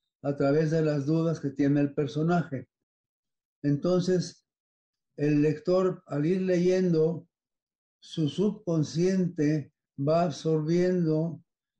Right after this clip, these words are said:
estos conceptos y sin darse cuenta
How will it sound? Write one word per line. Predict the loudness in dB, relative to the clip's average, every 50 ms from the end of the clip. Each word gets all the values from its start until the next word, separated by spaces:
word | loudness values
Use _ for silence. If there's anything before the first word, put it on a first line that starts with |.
| _ _ _ _ _
estos | -4 -4 -2 0 0 -2 -2 0
conceptos | 0 0 0 2 2 2 2 0 0 0 0 0 0 0 -2 -4 -10 -18 _ _ _ _ _ _ -4
y | -4 -2
sin | 0 0 2 2 2
darse | 2 2 0 0 0 -2 -2 -2
cuenta | -2 -2 0 0 0 0 0 -2 -2 -2 -6